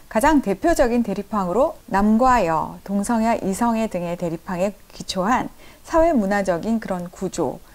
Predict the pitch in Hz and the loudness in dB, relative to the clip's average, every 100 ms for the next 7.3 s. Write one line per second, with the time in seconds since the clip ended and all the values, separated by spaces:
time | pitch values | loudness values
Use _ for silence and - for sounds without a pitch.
0 | - - 185 - 175 185 269 302 302 320 | -18 -12 -8 -4 -2 -2 -2 -4 -2 -2
1 | 262 220 160 127 175 - 185 180 156 - | 0 -2 -4 -4 -6 -4 -6 -6 -10 -12
2 | - - - 170 - - - _ 208 185 | -14 -14 -14 -16 -18 -20 -20 _ -16 -14
3 | 185 339 - 415 320 277 302 269 233 214 | -4 -4 0 2 4 6 6 4 2 0
4 | 196 190 214 226 196 214 214 311 311 294 | 2 0 0 0 0 0 -2 0 0 -2
5 | - 190 247 226 202 185 175 - 170 170 | -4 0 0 0 -2 -2 -4 -6 -8 -4
6 | 175 165 151 147 110 - - 170 - - | -4 -4 -4 -4 -6 -8 -8 -8 -8 -6
7 | 202 175 | -4 -4